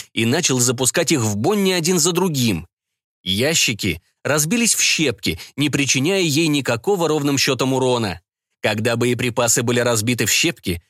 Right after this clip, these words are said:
настало время повторных переговоров. «Бонни, успокойся, давай все решим». «Ага, решим». Она прыгнула на меня, и если бы не телекинез,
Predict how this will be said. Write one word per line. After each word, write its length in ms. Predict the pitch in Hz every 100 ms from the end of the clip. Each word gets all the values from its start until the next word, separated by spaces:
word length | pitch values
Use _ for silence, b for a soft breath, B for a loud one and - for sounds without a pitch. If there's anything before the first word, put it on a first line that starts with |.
| b
настало 480 | 117 110 - 226 214
время 360 | 160 196 185 - _
повторных 600 | 233 - - 131 123 -
переговоров. 680 | 151 135 139 131 117 92 - _ _ _ _ _ _ -
«Бонни, 720 | 76 87 131 151 123 117 90 _ _ -
успокойся, 680 | 101 - 147 - 120 104 - _ _ -
давай 400 | 95 120 131 165
все 200 | - 185
решим». 460 | 190 - 190 98 - _ _ _ _ _ -
«Ага, 460 | 156 170 208 202 - _ -
решим». 600 | 226 196 - 151 104 - _ _ - -
Она 320 | 101 120 180
прыгнула 560 | - 214 226 175 147 139
на 80 |
меня, 420 | 135 139 123 92 85 _
и 80 | -
если 340 | 127 180 - 160
бы 120 | 160
не 140 | 160
телекинез, 680 | 147 143 131 123 143 -